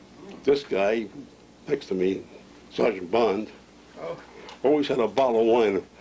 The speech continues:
Speaker 1: under the, under the drawing board with him. And, um, there was, there was always a humor attached to this too, you know. And he used to say, "Don't worry about these shells whistling overhead." Why? Well, what do you mean, "Don't worry"?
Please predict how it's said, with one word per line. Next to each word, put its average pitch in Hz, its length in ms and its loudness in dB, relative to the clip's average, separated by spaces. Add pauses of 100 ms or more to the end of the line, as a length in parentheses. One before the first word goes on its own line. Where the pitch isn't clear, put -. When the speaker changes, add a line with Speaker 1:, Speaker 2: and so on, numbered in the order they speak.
(200)
Speaker 1:
under 117 200 2
the, - 280 -2
under 123 160 2
the 110 120 2
drawing 123 320 2
board 95 200 0
with 87 140 -2
him. 76 140 -12 (760)
And, 98 280 0
um, 95 180 0 (720)
there 156 100 2
was, 151 100 0
there 214 80 2
was 175 140 0
always 180 240 4
a 139 40 -4
humor 143 280 4
attached 107 280 -4
to 92 80 -8
this 95 120 -6
too, 110 160 0
you 82 120 -2
know. 87 200 -8 (560)
And 123 120 2
he 175 120 2
used 180 140 0
to 127 80 -6
say, 120 360 0 (1400)
"Don't 156 260 4
worry 151 180 6
about 139 200 2
these 120 140 -4
shells 139 340 2
whistling 101 400 -2
overhead." 95 280 -8 (760)
Why? 123 320 2 (160)
Well, 104 100 -2
what - 80 -4
do - 100 -4
you 147 60 2
mean, 151 180 4
"Don't 104 220 2
worry"? - 260 -8